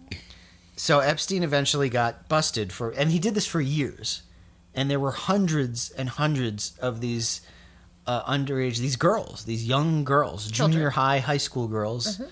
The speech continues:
Speaker 1: children, yeah, involved, uh, in this.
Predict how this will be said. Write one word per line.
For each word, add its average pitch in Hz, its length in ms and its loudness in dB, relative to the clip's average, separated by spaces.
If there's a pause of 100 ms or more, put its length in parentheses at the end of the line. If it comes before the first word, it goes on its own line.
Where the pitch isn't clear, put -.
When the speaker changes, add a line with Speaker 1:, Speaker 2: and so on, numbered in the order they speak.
(100)
Speaker 1:
children, 165 340 0
yeah, 151 300 0
involved, 139 600 2 (800)
uh, 120 220 2
in 147 200 0
this. 107 340 2